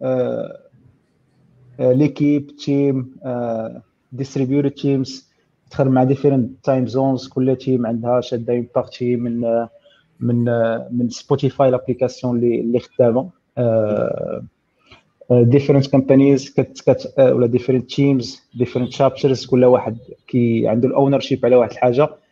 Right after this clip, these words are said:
آه، اول مره غنعرف ديك يو بيلد ات يو ران ات. آه، ماشي اول مره غنعرفها، بلوتو اول مره غنشوفها باللي راه كاين الاون كول، سيتادير التيم كاين واحد حاضي، حاضي لابليكاسيون ملي كطيح، ملي كطيح كيبينغيها، خصو ي-، خصو ي-،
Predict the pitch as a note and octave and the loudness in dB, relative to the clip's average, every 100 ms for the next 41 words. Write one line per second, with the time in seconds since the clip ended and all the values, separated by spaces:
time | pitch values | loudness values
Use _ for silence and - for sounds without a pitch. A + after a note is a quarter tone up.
0 | _ _ - C3 B2 A#2+ - D3 D3+ D3+ | _ _ 0 2 4 2 4 4 6 6
1 | C#3+ D3 C#3+ D3 D3+ C#3+ - B2 B2+ A#2 | 4 2 2 2 4 2 -2 -6 -4 -2
2 | C3+ C3 _ _ - C3 - C#3+ D3+ C3+ | -4 -6 _ _ -8 -8 -2 0 2 2
3 | D3 C3 C#3+ - C#3+ C#3+ C#3 F3+ - _ | 2 2 -2 0 2 2 0 -6 -12 _
4 | _ _ _ _ - B2+ A#2 A#2 - C#3+ | _ _ _ _ -6 -4 -4 -8 -8 0
5 | A3+ G#3 G3+ F#3 D#3 D#3 D3+ C#3 D#3 D3 | 4 6 6 4 4 2 0 -4 -4 -4
6 | - E3+ D#3+ D#3 D3 D#3+ C#3+ D#3+ C#3+ D3 | -2 0 0 -2 -4 -6 -4 -4 -2 0
7 | D3 C3 - D3 C#3+ C#3+ C3+ C#3 A#2 - | 0 0 -4 -6 -4 -8 -4 -4 -4 -8
8 | B2+ B2+ - - D#3+ E3+ C3 _ _ _ | -8 -8 -10 -2 0 0 -2 _ _ _
9 | _ _ C#3 D3 C3+ A2+ A2 C#3+ C#3 C#3 | _ _ -4 0 0 -2 -2 -2 0 -2
10 | B2+ - C#3+ C#3 C#3 C3+ C#3 C#3 C3 C3 | -4 -6 -4 -2 -2 -4 -8 -10 -10 -10
11 | C3 C3+ C3 D3 C3 C3 B2+ B2+ - C3+ | -8 -8 -6 -6 -4 -8 -8 -8 -8 -8
12 | - B2+ - C#3+ C3 B2 G#2+ - - C3+ | -6 -8 -2 -2 0 -2 -4 -8 -6 -4
13 | B2 - - - B2 B2+ - | -2 -4 -10 -4 0 0 0